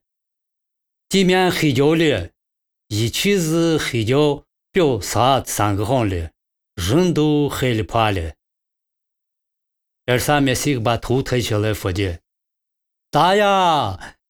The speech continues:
你把我的命拿上。”把这个话说了，他落了去了。这个交军的人里头有一个好人呢，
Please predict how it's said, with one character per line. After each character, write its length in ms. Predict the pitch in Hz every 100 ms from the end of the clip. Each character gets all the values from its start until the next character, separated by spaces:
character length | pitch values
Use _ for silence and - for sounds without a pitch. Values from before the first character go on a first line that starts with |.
| _
你 160 | 208
把 160 | 185 185
我 180 | 202 196
的 100 | 180
命 260 | 190 202 196
拿 240 | 180 175
上。” 460 | 185 190 143 98 - _ _ _ _ _ _ _ _ _
把 120 | 131 135
这 160 | 165
个 140 | 156 151
话 260 | 156 156
说 220 | 156 117
了， 340 | 110 135 139 113 - _
他 280 | - 143 127
落 240 | 98 104
了 120 | 104 104
去 240 | - 110
了。 300 | 98 87 - _ _ _ _ _ _ _
这 160 | - 185
个 400 | 170 170 127 80 - _
交 220 | - 156
军 240 | 175 156 165
的 100 | 175
人 240 | 143 165
里 100 | 175
头 220 | 170 160
有 240 | 156 190 165
一 60 |
个 160 | 139 151
好 260 | - 208 160
人 260 | 117 131
呢， 280 | 139 110